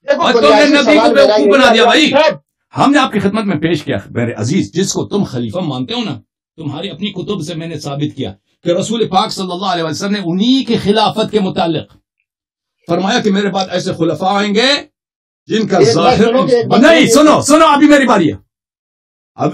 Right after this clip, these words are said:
Speaker 2: ان جن کا ظاہر انسان ہوگا، ان کا باطن شیطان ہوگا۔ وہ میری ہدایت پہ نہیں ہے، میری سنت پہ نہیں۔ جو ان کی تصدیق کرے وہ میرے دشمن ہے،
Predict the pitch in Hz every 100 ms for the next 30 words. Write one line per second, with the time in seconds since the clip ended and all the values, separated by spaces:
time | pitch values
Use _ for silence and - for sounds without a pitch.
0 | - 175 196 277 262 185 147 170 247 190
1 | 165 151 143 202 226 240 214 160 131 123
2 | 113 220 196 165 165 180 139 107 90 131
3 | 190 190 139 123 135 175 - 170 160 139
4 | 131 151 151 135 135 185 170 156 151 127
5 | 160 156 147 127 107 151 156 160 147 147
6 | 135 123 120 147 180 151